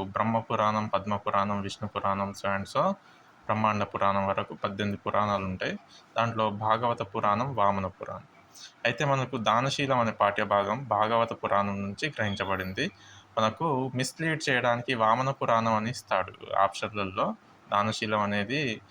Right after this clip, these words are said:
ఏ పురాణం నుంచి గ్రహించబడిందని వామన పురాణం ఇచ్చే అవకాశం ఉంది. So దీన్ని గు-, దీంట్లో నేపథ్యం కొద్దిగా వామనావతారం గురించి ఉంటది కాబట్టి వామన పురాణం అని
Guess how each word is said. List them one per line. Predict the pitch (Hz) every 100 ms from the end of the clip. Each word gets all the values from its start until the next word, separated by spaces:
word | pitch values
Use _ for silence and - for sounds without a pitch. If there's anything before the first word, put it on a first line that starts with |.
| - - 113
ఏ | 113
పురాణం | - 120 113 113 110
నుంచి | 107 113
గ్రహించబడిందని | 107 104 101 101 104 101 98 101 107
వామన | 107 107 117
పురాణం | 120 117 107 104
ఇచ్చే | 98 - 98
అవకాశం | 98 117 104 98
ఉంది. | 95 98 151 - - - -
So | 139
దీన్ని | 117 123 120 113
గు-, | 120 110
దీంట్లో | 127 127 123
నేపథ్యం | 113 120 123 139 131 127
కొద్దిగా | 113 110 107 104
వామనావతారం | 107 113 127 123 123 117 117
గురించి | 110 107 107 113
ఉంటది | 107 104
కాబట్టి | 101 101 101 101
వామన | 101 107 113 107 107 -
పురాణం | - 101 101
అని | 98 107